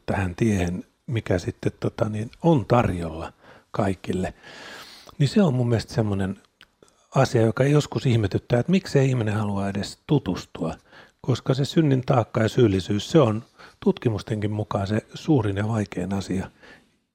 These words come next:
vaikein asia sitten tänäänkin ihmisille, että se painaa semmoinen taakka ja sitten ei tiedetä ja siihen haetaan sitten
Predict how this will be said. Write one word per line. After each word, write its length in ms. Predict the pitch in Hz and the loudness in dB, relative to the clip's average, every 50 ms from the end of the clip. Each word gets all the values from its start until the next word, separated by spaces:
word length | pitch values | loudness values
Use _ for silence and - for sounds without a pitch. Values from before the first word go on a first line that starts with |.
| _ _ 151 | _ _ 0
vaikein 440 | 147 143 120 - - 110 104 98 104 | 2 2 2 2 0 -2 -2 0 -2
asia 320 | 107 98 - 98 92 92 | -2 -2 -2 -4 -4 -2
sitten 360 | 92 107 - _ - - 101 - _ _ _ _ _ _ | -4 -6 -8 _ -6 -6 -6 -6 _ _ _ _ _ _
tänäänkin 640 | - 170 151 117 98 92 92 95 98 - 156 139 107 - - | 0 0 0 0 0 -4 -6 -6 -6 -6 -6 -6 -6 -6 -4
ihmisille, 600 | - 113 92 92 90 87 - - 87 82 80 82 - - _ | -4 -2 -2 -2 -6 -6 -6 -6 -4 -4 -4 -6 -8 -8 _
että 140 | 170 - - | -8 0 0
se 60 | 147 | -2
painaa 460 | - - 175 160 143 110 92 90 92 | 4 6 6 6 6 4 4 0 -2
semmoinen 320 | 90 - 98 90 92 90 - | -4 -6 -6 -6 -8 -8 -4
taakka 380 | - 95 90 - - _ - - | 0 0 0 0 -4 _ -8 -6
ja 80 | 92 | -4
sitten 280 | 92 127 113 - - 120 | -4 -4 -4 -2 -2 -2
ei 40 | 117 | 2
tiedetä 420 | - 139 127 110 101 95 - - | 4 4 4 4 4 0 0 -2
ja 60 | 101 | 0
siihen 240 | 101 135 117 117 110 | 2 4 4 4 4
haetaan 380 | 110 113 107 - - - 92 90 | 4 2 0 0 -2 -4 -2 -2
sitten 340 | 107 98 - _ - - | -4 -6 -6 _ -6 -8